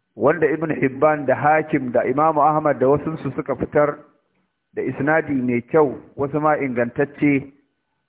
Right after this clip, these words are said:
a cikin addu'ar manzo Allah sallallahu alaihi wasallama yana cewa, "Allahumma inni as'aluka fi'lal khairati wa tarkal munkarat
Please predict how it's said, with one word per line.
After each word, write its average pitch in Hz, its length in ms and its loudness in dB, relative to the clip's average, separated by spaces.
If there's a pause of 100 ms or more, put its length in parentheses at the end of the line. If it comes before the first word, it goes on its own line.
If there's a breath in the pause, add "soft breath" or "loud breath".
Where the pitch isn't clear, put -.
a 131 100 -4
cikin 180 320 -2
addu'ar 156 380 2
manzo 139 180 0
Allah 147 240 4
sallallahu 139 460 2
alaihi 139 160 -2
wasallama 143 340 0
yana 135 220 0 (100)
cewa, 135 540 2 (1080)
"Allahumma 151 460 2
inni 156 160 -2
as'aluka 151 560 2
fi'lal 147 400 2
khairati 143 560 2
wa 131 120 2
tarkal 151 460 0
munkarat 143 640 0